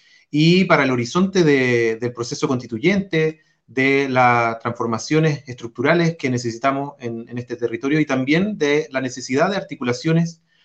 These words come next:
plurinacionales para poder abordar ese proceso. Lanzallamas es un espacio precisamente para este tipo de debates y de encuentros. Es un espacio que está abierto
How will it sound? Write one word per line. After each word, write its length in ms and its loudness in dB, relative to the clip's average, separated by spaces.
plurinacionales 720 2
para 220 0
poder 140 0
abordar 480 0
ese 180 -8
proceso. 480 -16
Lanzallamas 840 4
es 80 -6
un 140 0
espacio 800 0
precisamente 720 -2
para 180 2
este 160 -4
tipo 280 -2
de 80 0
debates 420 2
y 100 -4
de 80 -2
encuentros. 580 -4
Es 100 -4
un 100 -2
espacio 300 -2
que 60 -4
está 140 -2
abierto 600 0